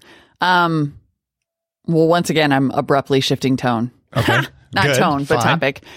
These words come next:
Speaker 1: Uh, this is a, this is a flash in the pan. This is a moment in time
Speaker 2: Sure.
Speaker 1: thing.
Speaker 2: That's fair.
Speaker 1: That it was specific, I think, to this weekend and especially last night. And that thing,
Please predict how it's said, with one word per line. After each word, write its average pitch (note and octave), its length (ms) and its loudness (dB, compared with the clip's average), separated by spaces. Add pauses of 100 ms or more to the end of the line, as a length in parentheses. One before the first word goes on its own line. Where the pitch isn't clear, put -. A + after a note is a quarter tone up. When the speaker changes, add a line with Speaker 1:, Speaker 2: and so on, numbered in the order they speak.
(1400)
Speaker 1:
Uh, G#3 100 0 (200)
this A#3+ 280 -2
is B3 160 2
a, E3+ 200 2
this F#3+ 180 0
is F#3+ 140 0
a C#3 200 4
flash F3 380 -2
in E3+ 60 0
the D#3 80 0
pan. C#3 220 0
This D#3+ 100 0
is E3 60 -2
a D#3 60 2
moment D#3+ 540 0
in D#3+ 180 2
time D3 260 0
Speaker 2:
Sure. C#3 180 0
Speaker 1:
thing. A#2 280 -6 (160)
Speaker 2:
That's B2 200 0
fair. F#3 300 -2
Speaker 1:
That D3+ 180 0
it - 80 -10
was D#3 180 0
specific, - 800 -2
I D#3 120 0
think, D3 340 0
to C3+ 280 2
this B2+ 260 -2
weekend F3+ 520 2
and C#3+ 180 0
especially C3 500 0
last A#2+ 320 -2
night. A#2 260 0
And B2+ 140 2
that A#2+ 180 0
thing, C3 400 2